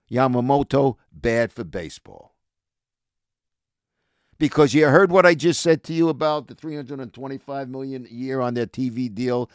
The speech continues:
for the next, guaranteed for the next thirteen to fifteen years. Not all the teams have that.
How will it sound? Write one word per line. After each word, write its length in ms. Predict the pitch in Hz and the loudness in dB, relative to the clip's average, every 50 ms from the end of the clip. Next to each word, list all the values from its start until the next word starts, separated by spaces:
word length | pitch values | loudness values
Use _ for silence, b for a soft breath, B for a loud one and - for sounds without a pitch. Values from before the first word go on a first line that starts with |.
| b b b | b b b
for 140 | _ - 120 | _ -4 -4
the 100 | 120 120 | -2 -2
next, 300 | 120 123 120 98 - - | -2 -4 -4 -6 -8 -4
guaranteed 540 | - 131 127 127 123 113 - 127 127 117 - | -2 0 0 0 -2 -2 -4 -4 -6 -4 -4
for 80 | 113 | -6
the 100 | 113 117 | -6 -6
next 240 | 117 117 107 - - | -6 -6 -8 -8 -6
thirteen 360 | 131 120 117 117 - 110 104 92 | -6 -6 -6 -6 -8 -12 -12 -12
to 80 | 110 | -14
fifteen 460 | 95 - 117 113 107 _ - 120 117 117 | -14 -12 -12 -12 -12 _ -10 -10 -8 -8
years. 340 | 117 120 123 127 120 - _ _ _ _ _ _ _ _ _ _ _ - | -8 -8 -8 -10 -10 -14 _ _ _ _ _ _ _ _ _ _ _ -10
Not 260 | - 127 139 170 170 | -8 -4 -2 0 2
all 160 | 165 170 165 | 2 2 2
the 100 | 151 143 | 2 -2
teams 380 | - - - 151 139 131 120 - | -4 -4 -6 -6 -4 -4 -6 -6
have 280 | 117 120 123 123 101 - | -8 -8 -8 -8 -8 -12
that. 240 | 117 - - - | -16 -20 -20 -20